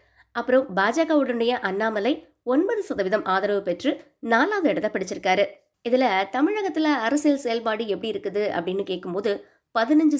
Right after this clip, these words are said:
சதவீதம் பேர் தமிழக அரசுடைய செயல்பாடு ரொம்ப திருப்தியா இருக்குது அப்படின்னும், முப்பத்தாறு சதவீதம் பேர் ஓரளவு திருப்தி இருக்குது அப்படின்னு சொல்லியிருக்காங்க. இருபத்தஞ்சு சதவீதம் பேர் சொல்றதுக்கு ஒண்ணுமே இல்ல, எங்களுக்கு திருப்தியே இல்ல அப்படின்னு சொல்லியிருக்காங்க. அதே போல இருபத்தி நாலு சதவீதம் பேர்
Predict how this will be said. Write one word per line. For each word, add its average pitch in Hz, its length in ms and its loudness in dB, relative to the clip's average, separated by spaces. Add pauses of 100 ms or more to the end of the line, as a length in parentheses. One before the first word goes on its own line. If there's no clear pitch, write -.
சதவீதம் 190 420 -4
பேர் 285 180 -2 (280)
தமிழக 339 380 -2
அரசுடைய 277 400 0 (100)
செயல்பாடு 247 440 0 (240)
ரொம்ப 240 260 -4
திருப்தியா 294 400 0
இருக்குது 262 380 0
அப்படின்னும், 220 400 -2 (380)
முப்பத்தாறு 277 640 0
சதவீதம் 196 420 -4
பேர் 294 160 0 (320)
ஓரளவு 285 560 2
திருப்தி - 280 -6
இருக்குது 190 360 -4
அப்படின்னு 175 320 -4
சொல்லியிருக்காங்க. 180 420 0 (440)
இருபத்தஞ்சு 294 520 0
சதவீதம் 196 420 0
பேர் 226 160 0 (220)
சொல்றதுக்கு 247 460 -2
ஒண்ணுமே 240 280 2
இல்ல, 214 140 0 (320)
எங்களுக்கு 180 320 -4
திருப்தியே 254 380 0 (100)
இல்ல 226 120 -2 (140)
அப்படின்னு 180 340 -2
சொல்லியிருக்காங்க. 185 440 -2 (420)
அதே 285 140 2
போல 294 200 4 (160)
இருபத்தி 302 320 0
நாலு 285 240 2
சதவீதம் 185 440 -4
பேர் 285 140 0